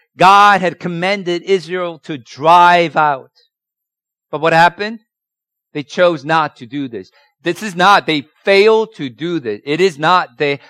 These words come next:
they have tried and they failed. No. They chose not to complete this task. They disobey God's command.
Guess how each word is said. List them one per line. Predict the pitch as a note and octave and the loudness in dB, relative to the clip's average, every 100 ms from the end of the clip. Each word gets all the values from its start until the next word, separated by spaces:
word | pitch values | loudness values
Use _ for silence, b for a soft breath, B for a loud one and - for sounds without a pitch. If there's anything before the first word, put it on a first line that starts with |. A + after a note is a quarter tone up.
| b | b
they | C#3+ C#3+ | -2 2
have | C#3+ C#3 | 0 0
tried | - F#3 F#3+ F#3+ G#3 | -2 4 4 4 0
and | E3+ C#3+ | -4 -2
they | C#3+ C3+ | -2 -2
failed. | - F3+ E3+ G#2+ | -4 -2 -2 -4
No. | C3 E3 D#3 F#2+ _ _ _ _ _ _ _ _ _ _ _ _ - | -2 -2 -2 -6 _ _ _ _ _ _ _ _ _ _ _ _ -10
They | C#3 | -8
chose | - - F3+ F3 D3 B2 | -8 -2 2 2 -2 -8
not | D3 E3+ F#3+ F#3+ - | 0 4 4 2 -4
to | E3+ | -14
complete | - D3+ C3+ _ F3 F#3 D3+ | -10 -12 -12 _ -10 -10 -8
this | D3+ B2+ | -8 -8
task. | - C3+ A2 - _ _ _ _ _ _ _ | -12 -8 -8 -10 _ _ _ _ _ _ _
They | D3 | -8
disobey | C3+ D3 - D#3+ B2+ D3+ F3 C#3+ C3+ | -8 -10 -8 -6 -4 -2 -2 -2 -6
God's | - C#3+ C3 - | -6 -4 -6 -10
command. | - B2 A#2 G#2 | -16 -12 -12 -14